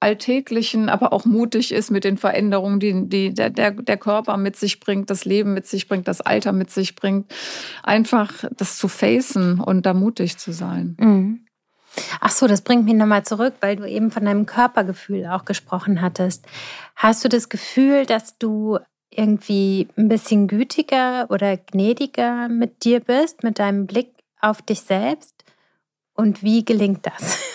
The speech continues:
Speaker 1: <laughs> Total, absolut. Also ich mag meinen Po nicht. Also ich bin aber,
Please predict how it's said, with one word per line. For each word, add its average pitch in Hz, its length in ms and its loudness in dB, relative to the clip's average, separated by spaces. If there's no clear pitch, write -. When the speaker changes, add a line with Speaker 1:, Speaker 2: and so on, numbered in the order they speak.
Speaker 1:
<laughs> 233 640 0
Total, 156 560 -4
absolut. 170 640 0
Also 185 640 2
ich 180 160 -4
mag 208 200 2
meinen 180 220 0
Po 240 240 2
nicht. 247 460 0
Also 196 160 2
ich - 180 -4
bin 202 160 0
aber, 180 460 -2